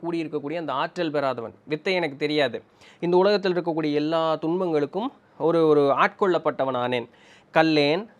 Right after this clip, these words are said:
அறநெறி அறியா தகைமையின். So இந்த, இந்த ஒரு நல்ல அறநெறி என்ன அப்படிங்கிறது எல்லாத்தையுமே தெரிஞ்சுக்காத ஒருத்தனா வந்து நான் ஆயிட்டேன். வல்லேன் வழங்கும், வழங்கும் பெருமாளே மனத்தினுட்கல்லேன்.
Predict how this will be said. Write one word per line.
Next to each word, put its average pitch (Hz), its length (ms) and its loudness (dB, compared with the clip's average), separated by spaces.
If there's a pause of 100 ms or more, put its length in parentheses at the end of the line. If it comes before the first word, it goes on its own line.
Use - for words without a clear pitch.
(140)
அறநெறி 175 520 2
அறியா 147 340 2 (160)
தகைமையின். 143 580 -2 (280)
So 185 140 -2 (340)
இந்த, 185 200 0
இந்த 170 160 2
ஒரு 156 160 0
நல்ல 185 200 2
அறநெறி 170 580 2
என்ன 156 280 -2
அப்படிங்கிறது 143 440 -4
எல்லாத்தையுமே 135 400 -6 (460)
தெரிஞ்சுக்காத 214 580 4 (120)
ஒருத்தனா 170 360 0
வந்து 151 220 -2
நான் 156 200 2
ஆயிட்டேன். 139 480 -4 (380)
வல்லேன் 175 560 2
வழங்கும், 160 540 0 (500)
வழங்கும் 175 560 2
பெருமாளே 165 640 2
மனத்தினுட்கல்லேன். 147 1080 -4